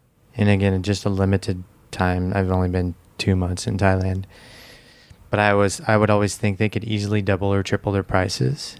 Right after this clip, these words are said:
and people would still pay what they're paying for some of the tour stuff or basic products, even the street vendors. I don't know, not the regular people, but all the tourists.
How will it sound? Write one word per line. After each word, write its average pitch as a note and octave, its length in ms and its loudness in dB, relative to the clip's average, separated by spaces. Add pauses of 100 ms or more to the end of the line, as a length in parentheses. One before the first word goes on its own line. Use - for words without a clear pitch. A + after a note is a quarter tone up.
and G2+ 140 -8
people G#2 280 4
would G#2 140 -2
still G2 240 2
pay G2+ 380 0 (680)
what F#2+ 220 4
they're F#2 120 0 (140)
paying G#2 380 -2
for F#2 680 0 (520)
some - 240 0
of F2+ 60 -2
the F#2 60 -4 (120)
tour F#2 280 2
stuff - 560 -2
or G#2 240 -4 (300)
basic - 340 2
products, G#2 500 -6
even C3 220 4
the F#2+ 60 4
street G#2+ 260 2
vendors. G#2 400 -4
I G#2+ 80 -6
don't G#2 140 -2
know, A2 160 -2 (400)
not A2 140 2
the A2 100 2
regular G2 400 2 (240)
people, G2 240 -8
but F#2+ 160 -4
all F#2+ 120 2
the G2+ 120 -4
tourists. - 580 -10